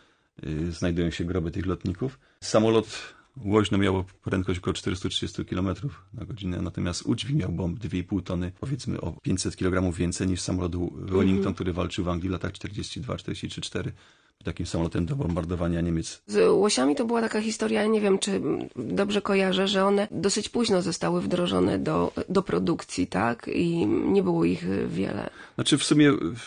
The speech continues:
Speaker 1: we wrześniu około czterdziestu sztuk tu Łosi by-, było użytych. Tutaj trzeba pamiętać o tym, że kiedy Polska zyskała niepodległość i w Czomie, to tej wolności mieliśmy dziewiętnaście lat i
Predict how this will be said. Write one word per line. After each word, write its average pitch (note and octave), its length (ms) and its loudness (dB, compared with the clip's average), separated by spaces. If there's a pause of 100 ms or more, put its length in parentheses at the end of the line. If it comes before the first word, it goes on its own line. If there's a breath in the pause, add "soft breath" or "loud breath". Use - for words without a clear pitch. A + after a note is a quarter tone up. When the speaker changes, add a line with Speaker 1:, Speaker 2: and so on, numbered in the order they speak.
(120 loud breath)
Speaker 1:
we A2+ 140 0
wrześniu C3 320 2
około B2+ 180 2
czterdziestu B2 640 -2
sztuk - 380 0
tu - 220 -8
Łosi F2 200 -4
by-, E2+ 120 -4 (400)
było F2+ 220 -2
użytych. F2+ 600 -2
Tutaj B2+ 220 4
trzeba - 220 2
pamiętać A2+ 300 2
o A2 40 0
tym, A2+ 160 0
że A2+ 80 -2
kiedy A2 180 0
Polska G#2+ 300 -2
zyskała G#2+ 320 -4
niepodległość G#2 540 0
i G2+ 40 -10
w - 60 -14
Czomie, G#2+ 240 0
to G#2+ 160 -2 (600)
tej A2 140 4
wolności G#2+ 420 4
mieliśmy G#2 220 0
dziewiętnaście A2 540 -2
lat G#2 280 0
i F#2+ 140 -6